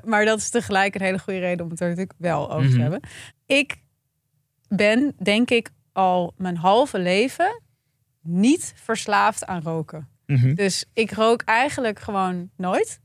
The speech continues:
Speaker 1: Of eigenlijk gewoon, zeg maar, eh, zes dagen per week niet.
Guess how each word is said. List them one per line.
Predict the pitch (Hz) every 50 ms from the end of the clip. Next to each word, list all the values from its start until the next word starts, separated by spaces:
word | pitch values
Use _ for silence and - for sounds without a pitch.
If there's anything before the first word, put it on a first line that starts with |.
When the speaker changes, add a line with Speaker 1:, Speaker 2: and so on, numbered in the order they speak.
| _
Speaker 1:
Of | _ 220 202
eigenlijk | 196 214 220 208 - - _
gewoon, | 202 190 185 175 170 196 240 _ _ _ _ _
zeg | _ 226 214 196
maar, | 202 185 180 180 175 175 165 - _ _ _ _ _ _ _ _ _ _
eh, | _ - - 175 190 180 175 175 175 180 175 180 185 - _ _ _ _ _ _ _ _
zes | - - - 226 269 285 -
dagen | - 220 208 208 - -
per | - 196
week | 185 185 180 170 -
niet. | 202 226 240 262 247 - -